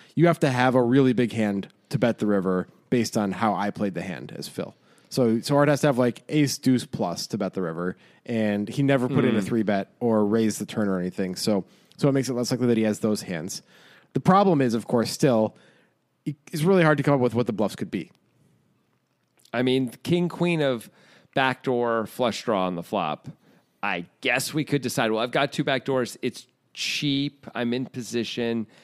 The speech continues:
Speaker 2: I can steal it later, perhaps. Okay. Look, if we haven't seen Art playing crazy, though, in this final table or the final two tables or whatever, I don't know why, as Phil, we would think Art has this move in him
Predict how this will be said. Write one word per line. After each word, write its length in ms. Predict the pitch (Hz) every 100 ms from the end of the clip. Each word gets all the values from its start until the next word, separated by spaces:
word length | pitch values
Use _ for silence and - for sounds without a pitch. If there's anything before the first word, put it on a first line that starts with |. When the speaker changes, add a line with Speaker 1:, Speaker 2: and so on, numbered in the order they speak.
| _
Speaker 2:
I 120 | - 101
can 180 | 117
steal 420 | 104 - 117 110 104
it 60 |
later, 280 | 76 107 95
perhaps. 760 | 92 101 90 87 87 - - - _ _ _ _ _ _ _
Okay. 520 | 98 113 127 123 92 - -
Look, 160 | 196 -
if 100 | 151
we 100 | 233
haven't 160 | 339 320
seen 180 | 240
Art 260 | 170 143 -
playing 260 | - 165 156
crazy, 380 | 110 120 131
though, 300 | 180 196 214
in 120 | - 135
this 160 | 135
final 260 | - 151 143
table 320 | - 123 135
or 80 | 143
the 80 | 113
final 260 | 123 123
two 140 | 120 123
tables 380 | 104 107 127 131
or 40 |
whatever, 360 | 147 143 156 151 - - -
I 60 | 160
don't 80 | 220
know 80 | 202
why, 160 | 175
as 220 | 160 139
Phil, 220 | - 151 139
we 120 | 127
would 140 | 113
think 220 | - 131 113
Art 160 | 120
has 260 | 101 107 107
this 160 | 104 -
move 220 | 107 113
in 160 | 90
him 180 | 98 104